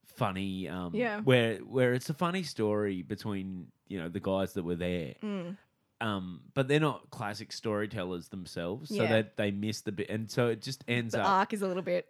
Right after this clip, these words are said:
Speaker 1: they're, they're
Speaker 2: off
Speaker 1: so
Speaker 2: and <laughs>
Speaker 1: excited about telling this story, and you just
Speaker 2: And then they
Speaker 1: like
Speaker 2: backtrack, and then they come back to the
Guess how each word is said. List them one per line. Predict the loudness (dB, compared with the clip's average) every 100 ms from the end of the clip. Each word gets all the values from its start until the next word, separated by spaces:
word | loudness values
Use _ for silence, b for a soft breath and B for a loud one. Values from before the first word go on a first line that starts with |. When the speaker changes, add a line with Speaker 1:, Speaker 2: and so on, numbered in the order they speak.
| 4
Speaker 1:
they're, | 4 6 8
they're | 10
Speaker 2:
off | 10
Speaker 1:
so | 6 6 8
Speaker 2:
and | 6
<laughs> |
Speaker 1:
excited | 6 4 4 4
about | 2 2 2
telling | 2 2 2
this | 0
story, | -2 2 4 4 2 -2 -6
and | -4
you | -2 -2
just |
Speaker 2:
And | 2
then | 6
they | 6
Speaker 1:
like | 8 6 4
Speaker 2:
backtrack, | 4 4 2
and | -2
then |
they | -2
come | -2 0
back | 0 -2
to | -4
the | -2